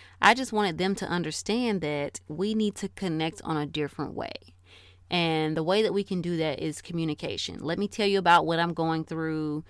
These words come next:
how I'm transitioning, what I wanna bring into my life. And if you're not into that, that's okay. We don't have to be into the same things.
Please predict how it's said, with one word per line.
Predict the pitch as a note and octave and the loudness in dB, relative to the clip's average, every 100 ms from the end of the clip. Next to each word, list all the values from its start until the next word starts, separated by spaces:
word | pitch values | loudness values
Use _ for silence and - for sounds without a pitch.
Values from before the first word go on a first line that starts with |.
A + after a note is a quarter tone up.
| - - - - | -20 -20 -20 -20
how | - F3+ E3+ | 0 6 8
I'm | F3 | 6
transitioning, | E3+ F#3 E3+ D#3 D#3 - E3 D3+ D3+ D#3 D#3+ - | 2 -2 -2 -4 -4 -4 -2 -2 -2 -2 -4 -6
what | D3 D#3+ | -2 2
I | F3+ | 2
wanna | F#3 F3 | 0 0
bring | F#3 | 0
into | F#3 - F3+ | -2 -4 0
my | E3+ | 0
life. | D#3+ B2 C3 D3 - | 2 2 2 -2 -6
And | G#3+ | -2
if | A3+ A3+ | -2 -2
you're | B3 D4 D4 C4 | -2 0 -2 -4
not | F#3+ G3 A3 - | -2 2 0 0
into | F#3 F#3+ F#3+ | 12 12 12
that, | E3+ E3 - D3+ | 4 0 -2 0
that's | F3 F3+ - | 2 2 -2
okay. | E3+ C#3+ - E3 - - - - | -6 -6 -6 -10 -10 -14 -20 -8
We | E3+ | 0
don't | G#3+ A3+ | 2 2
have | A#3 | -2
to | - | -2
be | G3+ G3+ | 0 0
into | G3 | -2
the | F#3 F3+ | -6 -2
same | F3 E3 D#3+ | 0 0 0
things. | D3+ - - - | -4 -6 -12 -16